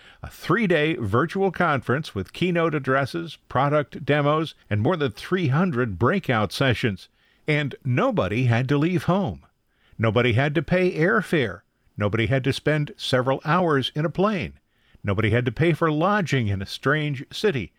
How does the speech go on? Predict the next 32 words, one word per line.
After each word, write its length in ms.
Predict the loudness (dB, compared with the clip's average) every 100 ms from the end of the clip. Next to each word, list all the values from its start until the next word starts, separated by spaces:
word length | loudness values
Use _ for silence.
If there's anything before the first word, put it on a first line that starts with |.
| _ _ _ 0
Nobody 340 | 0 2 2
had 140 | 2 0
to 60 |
rush 340 | 2 2 0 -2
from 220 | -2 0
one 300 | 0 0 0
breakout 500 | 2 2 0 -2 -2
session 460 | 0 0 2 -2
to 160 | 0 0
another 340 | 2 0 -2 -6 -16 -6
and 80 | -4
hope 420 | 0 2 2 0
they 160 | -2 0
got 300 | 0 -2 -2
there 220 | -2 -2
in 80 | -2
time 260 | -2 -2 -2
to 80 |
get 160 | 0 0
a 60 | 0
seat 280 | -2 -4
close 320 | -4 -2 0 -2
enough 300 | 0 -2 -2
to 80 |
the 100 | -6
front 300 | -4 -4 -6
to 120 | -6 -6
see 220 | -2 0
what 220 | 0 -2
was 140 | -6
going 340 | -6 -4 -2 -2
on. 320 | 0 -2